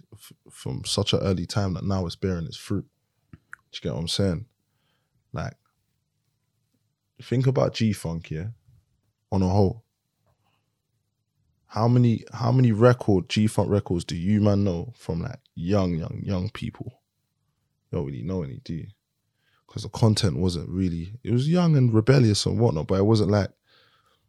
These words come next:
this, this is, like, adolescence. It's like when you get to the later stages of your, your, your late teens and, you know, mid twenties to thirties, that's,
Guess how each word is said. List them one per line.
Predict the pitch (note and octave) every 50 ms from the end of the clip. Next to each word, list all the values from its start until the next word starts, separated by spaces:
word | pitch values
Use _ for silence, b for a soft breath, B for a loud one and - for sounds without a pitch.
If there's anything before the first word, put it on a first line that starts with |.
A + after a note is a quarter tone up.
| _ _ _ _ _ _ _ _ _ -
this, | G2+ G#2 G2 -
this | - - A#2+ - -
is, | G#2+ G#2
like, | G2+ F#2 - -
adolescence. | A2 A2+ G#2+ G2+ G#2+ A#2 A#2 G#2+ - - F#2 E2 - - - - - - _ - _ _ _
It's | - - -
like | G2+ G2 -
when | F2+ G2+ G#2+
you | A2 G#2
get | G#2+ A#2+ G2+ -
to | -
the | G#2+ G#2 G2 - B B B B B B B B
later | - G#2+ G#2+ G#2 - G2+
stages | - - A2 G#2+ G#2 F2 G2 F#2+ F#2
of | G2 F2 -
your, | F2 F2+ E2
your, | D2+ F2 F#2 - - - -
your | F2 F2+ F#2
late | F#2+ F#2+ F2+ - -
teens | - A2 G2+ G2 F2+ E2
and, | F2 E2+ E2+ - -
you | - F#2
know, | F#2 F2+ F2 F2 - -
mid | G2 G2+ F2+ -
twenties | - - G#2+ G2 F#2+ F2 - -
to | -
thirties, | - - - G#2+ G2+ E2+ D2 E2+ E2+ -
that's, | - F#2 F#2+ - - - -